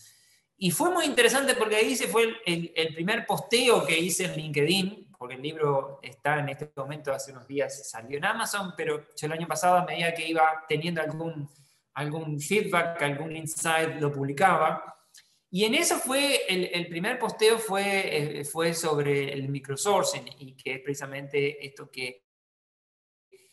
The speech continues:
eh, más, eh, se ha, ha resonado en esto de la pandemia, que es esta posibilidad de trabajar donde quieras,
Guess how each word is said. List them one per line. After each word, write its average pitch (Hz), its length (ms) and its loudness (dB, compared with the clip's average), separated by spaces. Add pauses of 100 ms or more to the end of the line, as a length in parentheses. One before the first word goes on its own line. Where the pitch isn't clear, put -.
(140)
eh, 107 460 -16 (300)
más, 143 540 0
eh, 120 420 -8
se - 220 -8
ha, 135 240 2
ha 120 600 -2 (260)
resonado 143 1040 0
en 120 120 -8
esto 127 220 -10
de 120 120 -10
la 117 100 -10
pandemia, 117 480 -10
que 120 80 -14
es 120 60 -16
esta - 200 -6
posibilidad 127 460 -2
de 143 80 4
trabajar 139 500 0
donde 123 280 -12
quieras, 135 420 -2